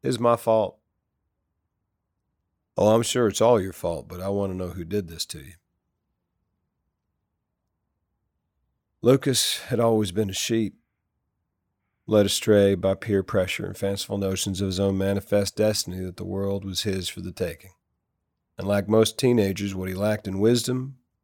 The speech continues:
he more than made up for with reckless abandon. One could speculate that losing his father at such a young age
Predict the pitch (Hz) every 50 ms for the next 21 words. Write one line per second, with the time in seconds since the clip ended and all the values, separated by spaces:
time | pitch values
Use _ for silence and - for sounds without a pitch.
0 | _ _ 104 101 110 117 117 110 101 95 90 92 92 90 90 90 87 - - 87
1 | 87 90 90 92 87 85 82 82 85 92 92 98 - - - 87 - - 87 80
2 | 87 90 82 73 69 67 - - _ _ _ _ _ _ _ _ _ _ _ _
3 | _ _ _ _ _ _ _ _ _ _ _ _ _ _ _ _ _ _ _ _
4 | _ _ _ _ _ _ _ _ _ _ _ - 139 139 143 - 151 127 - -
5 | - 139 127 - - 135 123 120 117 120 117 - - 87 - 92 113 117 110 98
6 | 107 107 107 104 101 - - 113 107 104 101 104 101 101 98 90 - - 110 104
7 | - - 104 101 104 104 104 101 104 104 101 98 95 92 90 90 95